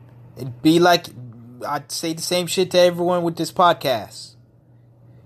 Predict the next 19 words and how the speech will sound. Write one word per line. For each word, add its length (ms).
If 180
you 100
listen 360
to 180
it 260
and 160
you 100
like 340
it, 260
that's 220
great. 420
I 100
hope 260
you 80
continue 560
to 140
listen 360
to 220
it. 60